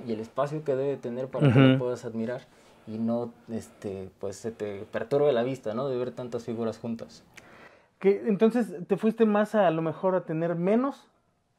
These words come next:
Speaker 2: menos piezas, pero más específicas o, o más... Sí, ¿cómo, cómo decir? ¿Como más de una línea?
Speaker 1: Ajá, bueno, sí, más de una línea, personajes,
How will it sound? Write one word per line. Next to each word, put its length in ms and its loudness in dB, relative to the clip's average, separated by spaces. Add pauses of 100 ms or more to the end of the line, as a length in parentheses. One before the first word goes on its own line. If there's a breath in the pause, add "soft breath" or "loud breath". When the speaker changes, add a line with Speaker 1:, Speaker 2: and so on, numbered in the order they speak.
Speaker 2:
menos 280 0
piezas, 340 0
pero 420 0
más 560 -4
específicas 840 -6
o, 80 -4
o 240 -4
más... 500 -6 (840 soft breath)
Sí, 180 10
¿cómo, 160 8
cómo 140 8
decir? 140 10
¿Como 200 6
más 220 12
de 80 12
una 200 10
línea? 360 8 (600)
Speaker 1:
Ajá, 280 2
bueno, 260 4
sí, 180 -4
más 180 -2
de 80 0
una 100 0
línea, 280 -2
personajes, 720 -4